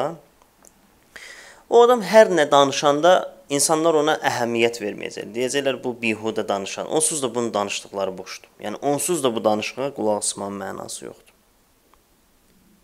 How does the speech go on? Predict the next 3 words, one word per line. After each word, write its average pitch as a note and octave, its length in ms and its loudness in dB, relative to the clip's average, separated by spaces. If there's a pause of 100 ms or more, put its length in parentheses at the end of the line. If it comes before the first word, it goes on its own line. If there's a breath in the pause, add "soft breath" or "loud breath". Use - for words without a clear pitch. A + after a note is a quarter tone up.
(320)
Bihudə F3+ 560 4
danışan E3+ 500 6
insandan D#3 760 2